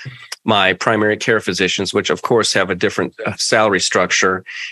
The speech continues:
it averages to about four hundred and seventy-five thousand dollars, um, as the cost of turnover in our organization per physician. Now, out of the thirteen percent turnover, I was able to get four of those physicians to come clean and say they specifically are leaving medicine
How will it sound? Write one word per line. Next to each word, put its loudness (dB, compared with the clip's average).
it 2
averages 2
to 0
about 2
four 0
hundred -2
and 0
seventy-five 0
thousand 0
dollars, 0
um, 2
as 0
the -2
cost 0
of -6
turnover 0
in 0
our -2
organization 0
per 0
physician. -2
Now, 2
out 4
of 0
the 2
thirteen 0
percent -2
turnover, 2
I 4
was 0
able 2
to -6
get 0
four 2
of 4
those 2
physicians -2
to 0
come 0
clean 0
and 0
say 2
they 2
specifically 0
are 2
leaving 0
medicine -2